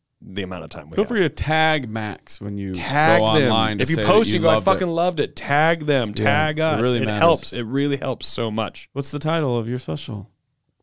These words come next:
Speaker 1: The title is Religion, Sex, and a Few Things in Between, and it is out tomorrow.
Speaker 2: That's so great, Roar.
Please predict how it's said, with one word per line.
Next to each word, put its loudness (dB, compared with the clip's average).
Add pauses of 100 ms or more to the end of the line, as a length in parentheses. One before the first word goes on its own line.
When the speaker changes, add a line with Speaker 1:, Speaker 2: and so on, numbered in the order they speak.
(420)
Speaker 1:
The -20
title -10
is -6
Religion, 0
Sex, 0
and 2
a 0
Few -2
Things -4
in -4
Between, -8 (500)
and -6
it -4
is -4
out -8 (420)
tomorrow. -8 (340)
Speaker 2:
That's -12
so -12
great, -12
Roar. -10